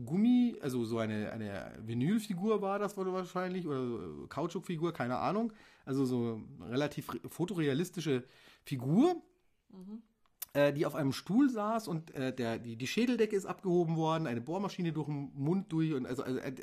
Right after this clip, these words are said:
Speaker 1: der ist auf so einem Selbstfolter, ähm, Stuhl gesessen, mehr oder weniger.
Speaker 2: Mhm.
Speaker 1: Und, äh, da war das Poster dann auch drin. Das habe ich unten in meinem Partykeller aufgehängt gehabt, ne? Oder der einfach nur der Keller war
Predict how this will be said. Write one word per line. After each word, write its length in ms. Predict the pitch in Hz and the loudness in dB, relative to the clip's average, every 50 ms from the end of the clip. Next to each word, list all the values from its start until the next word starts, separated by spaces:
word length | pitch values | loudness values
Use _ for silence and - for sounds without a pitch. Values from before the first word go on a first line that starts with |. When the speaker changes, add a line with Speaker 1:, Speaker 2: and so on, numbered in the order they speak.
| - 127 123 131 - - - - | -8 -6 -6 -6 -8 -8 -14 -12
Speaker 1:
der 180 | - - 139 147 | -6 -4 -4 -2
ist 100 | 156 175 | -2 -2
auf 120 | 170 160 | -2 -2
so 80 | - 147 | 0 0
einem 80 | 131 120 | 0 2
Selbstfolter, 720 | 123 139 165 160 - - - - 127 127 120 117 98 - - - - - - - - - - - - - - _ - | 2 0 0 0 -2 -8 -4 -2 0 0 0 -2 -4 -6 -8 -14 -20 -20 -20 -20 -20 -20 -20 -20 -20 -20 -20 _ -6
ähm, 500 | 131 127 123 120 113 113 110 107 101 101 - _ _ | -2 0 0 0 0 0 0 -2 -4 -6 -10 _ _
Stuhl 340 | - - - 147 147 139 131 | -20 -6 -2 2 4 6 6
gesessen, 440 | 131 123 110 120 117 113 - 127 113 | 6 4 4 4 2 2 2 0 0
mehr 200 | 113 117 117 101 | 0 2 0 0
oder 220 | 113 113 113 107 107 | 0 0 0 0 0
weniger. 480 | 113 113 120 123 135 160 202 247 247 - | 0 0 0 0 2 2 0 0 -2 -6
Speaker 2:
Mhm. 280 | 185 180 202 214 214 - - _ _ | -14 -14 -12 -14 -14 -14 -16 _ _
Speaker 1:
Und, 420 | - 147 147 147 147 151 151 147 - | 0 2 4 4 4 4 2 0 -2
äh, 220 | - 135 135 135 127 | -2 0 0 0 0
da 160 | 131 147 151 175 | 0 0 2 2
war 100 | 190 190 | 2 2
das 160 | 185 170 - | 0 -2 -4
Poster 380 | - - 190 180 - - 131 | -2 0 0 0 0 -2 -2
dann 160 | 113 113 113 - | -2 -2 -4 -4
auch 160 | - 110 - | -4 -6 -6
drin. 160 | - 113 107 | -6 -4 -4
Das 120 | 117 - | -2 -2
habe 100 | 170 165 | -2 -2
ich 60 | 170 - | -2 -2
unten 180 | 175 - 110 | -4 -4 -2
in 80 | 165 151 | -2 -2
meinem 260 | 151 156 160 151 - | 0 0 0 -2 -4
Partykeller 640 | - 160 170 185 - - 147 - 143 123 117 113 - | -4 -2 -2 -2 -2 -6 -6 -2 -2 0 0 0 -2
aufgehängt 540 | 107 117 - - 123 107 104 104 107 - - | -2 -4 -6 -6 -6 -6 -4 -6 -6 -8 -6
gehabt, 380 | 110 110 151 190 - - - _ _ _ _ _ - - - _ _ _ _ - | -4 -4 -4 -4 -6 -12 -20 _ _ _ _ _ -20 -20 -20 _ _ _ _ -6
ne? 220 | 117 131 151 156 - _ | -4 -4 -4 -6 -10 _
Oder 220 | - 120 110 - | -6 -4 -4 -4
der 180 | 120 120 127 - | -2 -2 0 0
einfach 200 | 139 123 - 135 | -2 -2 -2 0
nur 180 | 131 131 120 113 | 2 2 2 4
der 180 | 107 123 127 123 | 4 2 2 2
Keller 380 | - 139 127 120 104 85 80 | 0 0 0 0 0 0 -2
war 300 | 80 78 78 - - - | -2 -4 -4 -6 -8 -10